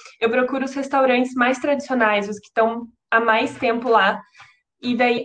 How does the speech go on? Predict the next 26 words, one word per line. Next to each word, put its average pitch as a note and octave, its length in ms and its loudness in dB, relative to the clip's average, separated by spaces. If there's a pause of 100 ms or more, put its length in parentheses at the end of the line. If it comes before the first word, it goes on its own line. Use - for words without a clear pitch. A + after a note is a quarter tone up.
(160)
eu B3 140 0
faço B3+ 520 0
os C#4+ 300 -2
pontos C4 460 0
turísticos B3 640 -4
de B3 140 0
acordo C4+ 480 2
com C#4+ 160 -2
cada B3+ 200 0
restaurante. A3+ 800 0 (580)
Ah, G#3 520 4
então, B3 360 0
tipo, B3+ 280 -8
quando B3 180 2
eu B3 80 0
fui B3 380 -6
pra A#3+ 480 0
Buenos A#3+ 400 -2
Aires, A#3+ 440 0 (840)
tem B3 260 -2
um A#3+ 80 -4
restaurante A#3+ 1080 0 (420)
que A3+ 240 4
o A3 180 0
nome A#3 220 0
é G#3+ 300 2